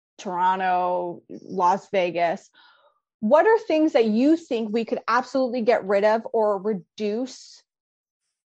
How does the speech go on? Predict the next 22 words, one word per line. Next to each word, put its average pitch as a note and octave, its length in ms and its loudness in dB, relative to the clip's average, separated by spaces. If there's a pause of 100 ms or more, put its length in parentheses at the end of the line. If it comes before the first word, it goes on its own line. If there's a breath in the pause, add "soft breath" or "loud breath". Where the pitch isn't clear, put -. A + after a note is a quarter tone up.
(300)
in A#3 160 0
our G#3+ 360 0 (500)
in A3+ 160 0
our G3+ 220 4
world, F#3 540 2
make, G#3+ 260 -2
maybe A3 320 2
we A3 160 -2
don't A3 220 -4
need A#3 200 -6
wireless A#3+ 520 -2
locks D4+ 380 -2
in F3+ 80 -12
our E3+ 100 -10
house, E3+ 320 -6
but A#3 140 4
what C#4 180 4
are F4+ 120 0
things C#4 360 -2
that A3+ 260 2
you A3+ 220 -2
think G#3+ 400 -6